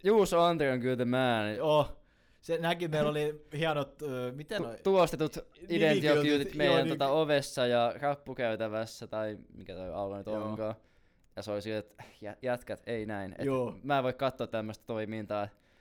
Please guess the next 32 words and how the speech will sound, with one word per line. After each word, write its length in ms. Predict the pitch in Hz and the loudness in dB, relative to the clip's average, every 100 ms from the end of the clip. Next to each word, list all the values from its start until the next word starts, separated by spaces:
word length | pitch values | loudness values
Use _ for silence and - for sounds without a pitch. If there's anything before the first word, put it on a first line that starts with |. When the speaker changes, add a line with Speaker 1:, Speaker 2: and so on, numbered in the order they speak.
| - | -18
Speaker 1:
Et 40 | 143 | -4
mä 80 | 190 | 0
hankin 280 | 220 170 | 0 0
teille 160 | 139 127 | 0 0
kunnon 380 | 143 175 147 127 | 0 -2 -2 -2
niinku 180 | 131 127 | -2 -2
Speaker 2:
Joo. 140 | 117 | -2
Speaker 1:
ovikiltit 580 | 113 113 110 101 104 - | -2 -4 -6 -6 -10 -6
ja, 200 | 101 92 _ - | -6 -6 _ -16
tai 120 | 98 | -14
mitkä 260 | 101 - | -12 -12
ne 140 | 98 92 | -10 -6
on, 280 | 98 101 104 | -6 -4 -4
Speaker 2:
Joo, 140 | 135 | -4
Speaker 1:
enkä 80 | 117 | -4
Speaker 2:
joo. 220 | 110 - _ _ - | -8 -12 _ _ -10
Printit 380 | 139 135 117 110 | -8 -8 -10 -10
ja 100 | 110 | -10
kaikki 320 | 110 110 104 | -10 -12 -16
teki 220 | 98 101 | -14 -14
sitä 260 | 113 107 107 | -16 -14 -12
varten. 280 | 101 104 113 | -12 -12 -4
Speaker 1:
Joo, 120 | 117 | -2
Speaker 2:
Sitten 40 | 110 | 0
se 40 | |
toi 140 | 170 | 0
Speaker 1:
ky-, 40 | 156 | -2
Speaker 2:
sen 100 | 156 | -2
meille 260 | 151 151 156 | -2 0 0
ilmatteeksi 760 | 156 120 101 - 95 92 104 | 0 -4 -12 -14 -14 -14 -12
vielä. 220 | 87 73 - _ _ 98 | -12 -12 -18 _ _ -18
Speaker 1:
Joo. 220 | 90 | -18